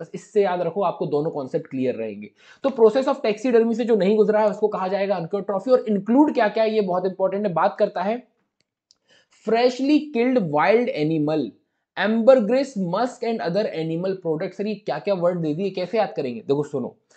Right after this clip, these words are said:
आपने सुना होगा न्यूज़ में, अभी काफी न्यूज़ इस तरीके की आती हैं कि समुद्र के पास एक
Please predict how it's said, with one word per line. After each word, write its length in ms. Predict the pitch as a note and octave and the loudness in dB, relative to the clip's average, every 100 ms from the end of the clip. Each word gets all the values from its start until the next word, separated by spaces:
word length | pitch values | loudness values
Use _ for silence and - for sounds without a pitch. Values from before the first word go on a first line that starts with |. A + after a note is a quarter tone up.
| - - _ - | -20 -20 _ 2
आपने 380 | G3 - C#4 C#4 | 4 2 0 -2
सुना 220 | A3 G3 | 0 0
होगा 180 | G3 A#3 | 0 2
न्यूज़ 440 | E3+ D#3+ F#3+ E3+ | 2 2 2 2
में, 100 | D#3 | -2
अभी 240 | - B3+ | 0 0
काफी 580 | - G3 G3 C4 C4 A3 F#3 | 0 -4 -6 -2 -2 0 2
न्यूज़ 300 | G3 A#3+ G3+ | 4 4 2
इस 120 | - | 4
तरीके 280 | G#3 A3 A3 | 4 4 0
की 120 | G#3 | 0
आती 340 | F3+ F3+ G#3+ | -2 -2 -2
हैं 120 | G#3+ | -2
कि 120 | G#3+ A3 | -2 -4
समुद्र 500 | - G3+ G3+ G#3+ G3+ | -4 0 2 2 2
के 100 | G#3+ | 0
पास 480 | G3 F#3 G3+ G#3 - | -2 -4 -4 -6 -2
एक 180 | F#3+ | -2